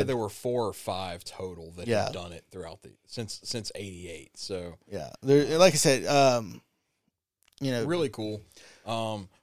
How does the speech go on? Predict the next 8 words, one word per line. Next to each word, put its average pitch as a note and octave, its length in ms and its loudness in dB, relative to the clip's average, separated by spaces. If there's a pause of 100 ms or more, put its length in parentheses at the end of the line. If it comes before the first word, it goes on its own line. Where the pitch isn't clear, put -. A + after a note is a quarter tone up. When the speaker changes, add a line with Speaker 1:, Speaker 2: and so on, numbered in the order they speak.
Speaker 1:
we F3 140 0
were G3 120 4
talking D3 320 -4
about A#2+ 320 -2 (120)
who C#3 140 0
wins A#2 320 -6
this C3 180 -2
match. - 540 -6